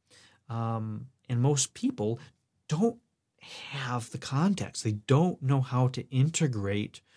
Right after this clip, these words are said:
all of that symbolic, archetypical, um, pictorial, geometrical, whatever it is, data. And so without that integration, they,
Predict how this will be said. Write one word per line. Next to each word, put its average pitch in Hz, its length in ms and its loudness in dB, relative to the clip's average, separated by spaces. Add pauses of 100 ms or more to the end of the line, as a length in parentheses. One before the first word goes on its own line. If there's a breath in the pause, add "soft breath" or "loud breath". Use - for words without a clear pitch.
(460 soft breath)
all 131 280 4
of 139 140 4
that 113 220 0
symbolic, 110 640 2
archetypical, 110 880 -2 (760 soft breath)
um, 104 460 -2 (1120)
pictorial, 127 880 4 (320 loud breath)
geometrical, 120 760 6
whatever 120 400 6
it 110 60 2
is, 110 220 4
data. 117 560 -2 (500 loud breath)
And 131 200 6
so 135 720 4 (560)
without 160 640 4
that 190 160 6
integration, 127 920 4 (760 loud breath)
they, 175 380 4